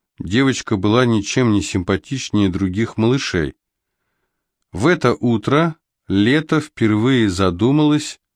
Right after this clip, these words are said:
о том, что они могли говорить когда-то о Каине, какой образ ваяли из него, когда он ещё лежал в колыбели.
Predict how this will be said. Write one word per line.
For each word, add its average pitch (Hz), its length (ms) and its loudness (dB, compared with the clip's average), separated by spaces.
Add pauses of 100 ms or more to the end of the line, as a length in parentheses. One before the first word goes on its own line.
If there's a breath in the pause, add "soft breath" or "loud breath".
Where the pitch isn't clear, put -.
(540)
о 98 160 0
том, 120 480 0 (100)
что - 480 -2
они 120 460 0 (680)
могли 104 540 2
говорить 95 500 0
когда-то 98 500 0
о 95 60 0
Каине, 80 580 -2 (640)
какой 110 340 0
образ 101 600 0 (300)
ваяли 95 540 2
из 85 140 -4
него, 85 440 -2 (500)
когда 90 380 0
он 90 80 2
ещё 92 320 0
лежал 90 360 0
в - 80 -12
колыбели. 85 680 -2